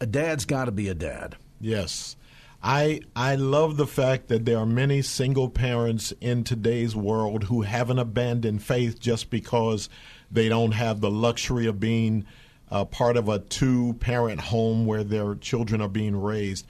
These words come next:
Speaker 2: Don't give up on God just 'cause life throws you some curves. And so I wanted to encourage them. I wanted to strengthen people and help them understand that there is a plan and a pattern by which our homes can be well governed.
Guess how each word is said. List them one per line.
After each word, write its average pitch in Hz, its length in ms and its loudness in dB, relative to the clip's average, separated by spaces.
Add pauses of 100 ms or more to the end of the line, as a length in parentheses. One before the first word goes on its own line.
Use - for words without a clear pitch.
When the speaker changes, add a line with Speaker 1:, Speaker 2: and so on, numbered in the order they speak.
(340)
Speaker 2:
Don't 160 260 2
give 156 160 -2
up 156 180 2
on 143 180 2
God 135 320 0
just 127 240 -2
'cause 120 320 -2 (320)
life 131 340 0
throws 135 340 2
you 127 60 2
some 117 240 0
curves. 98 560 0
And 104 140 0
so 113 340 0 (300)
I 143 160 2
wanted 151 360 2
to 131 200 0
encourage 123 600 -2
them. 135 420 2
I 120 100 0
wanted 127 360 2
to 120 100 2
strengthen 147 580 0
people 123 500 0 (280)
and 139 160 2
help 147 240 2
them 135 160 2
understand 131 640 0
that 127 220 -2
there 120 240 4
is 151 220 0
a 156 60 2
plan 139 380 0
and 135 100 2
a 117 60 0
pattern 135 540 0
by 107 200 -2
which 120 400 -2 (360)
our 120 180 2
homes 135 560 2
can 131 340 0
be 127 200 2
well 120 400 2
governed. 113 580 0